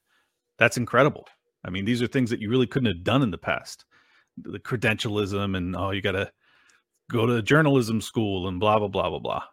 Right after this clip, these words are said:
But really all that amounted to was a bunch of ass-kissing idiots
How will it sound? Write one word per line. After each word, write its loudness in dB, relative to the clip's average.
But -2
really 10
all 10
that 2
amounted 4
to -6
was -6
a -6
bunch -4
of -6
ass-kissing 0
idiots -2